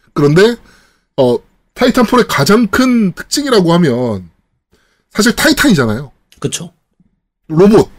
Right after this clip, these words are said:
Speaker 2: 음.
Speaker 1: 거대 로봇을 내가 타이밍에 맞춰 떨궈가지고 그걸 타고 싸운다.
Speaker 2: 음.
Speaker 1: 라는 컨셉을 갖고 있는 게임이잖아요. 과감하게 타이탄을 제외했습니다. 게임
Speaker 2: 그쵸.
Speaker 1: 내에서. 네.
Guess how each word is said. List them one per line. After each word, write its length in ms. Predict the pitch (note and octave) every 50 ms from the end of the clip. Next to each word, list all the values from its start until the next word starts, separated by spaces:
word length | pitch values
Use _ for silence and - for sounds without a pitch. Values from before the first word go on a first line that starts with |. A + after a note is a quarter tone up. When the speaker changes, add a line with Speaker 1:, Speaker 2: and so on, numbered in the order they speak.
| - - - -
Speaker 2:
음. 240 | - A2 F#2+ E2+ - _ _ _ _ _ _ _ - _ _ _ _ _ _ -
Speaker 1:
거대 260 | - - D3 D#3+ G3+
로봇을 580 | G#3+ A3+ G#3 G3 F3 F#3+ G#3+ A3+ A#3+ B3 B3 - _ _ _ _ _
내가 260 | C3+ C3 D3 D#3 D3+
타이밍에 340 | - - G#3 G#3 G3+ F#3+ D#3+
맞춰 340 | B2+ A2 - - D3 C#3+ - _ _ _ _ _ _ -
떨궈가지고 580 | G#3 A#3 G#3 G#3+ F#3 D#3+ C3+ B2 C3+ D3+ C#3+
그걸 220 | - - - D3 C3+
타고 180 | - C#3 B2 A2+
싸운다. 460 | - C3 C3+ B2 A#2+ G2+ E2+ - _ _ _ B2
Speaker 2:
음. 120 | A2 - _ _ _ _ _ _ _ _ _ -
Speaker 1:
라는 160 | - D#3 F3+ F3
컨셉을 320 | - G3 F3 G3 F#3 F3
갖고 300 | - C3+ - - G3+ G3
있는 160 | F#3+ E3+ C#3 -
게임이잖아요. 560 | C3 G#2+ G2 F#2 E2 E2+ E2+ A2+ E3 E3+ C#3 _ _ _ _ _ _ _ _ _ _ _ _ _ _ _ _
과감하게 680 | - - - E3 D#3 F3 A#3+ C4 C#4+ D4+ C#4+ C#4+ C4+ -
타이탄을 400 | - C4 C4+ - - B3+ B3 F#3
제외했습니다. 640 | - B2+ B2+ C3+ C3 A2 - - G2 F2 D#2+ - - _ _ _ -
게임 180 | B2+ A#2+ G#2+ F#2+
Speaker 2:
그쵸. 260 | F2 E2 - - - _ _ _ _ _ _ _ _ _ _ _ _ _ _ _
Speaker 1:
내에서. 140 | F2 E2 D#2+
네. 60 | F2